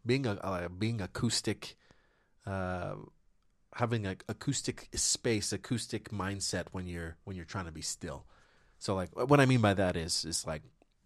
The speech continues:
everything is, so, like, I think, like, music is a great thing, um, and so you put something on in the background,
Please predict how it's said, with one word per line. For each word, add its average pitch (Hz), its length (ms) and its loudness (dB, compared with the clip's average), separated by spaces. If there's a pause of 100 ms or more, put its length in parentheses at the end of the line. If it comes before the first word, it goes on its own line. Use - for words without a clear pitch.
(180)
everything 131 380 6
is, 98 420 0 (1200)
so, - 160 4
like, 127 160 6
I 135 160 6
think, 139 160 2
like, 110 160 4
music 113 280 2
is 101 80 -2
a 98 40 -2
great 101 240 2
thing, 92 340 -2 (360)
um, 90 260 -4
and 85 180 -12
so - 120 -10
you 90 80 -10
put - 180 -2
something 104 260 0
on 95 240 0 (120)
in 101 40 -6
the 90 60 -4
background, 90 580 -4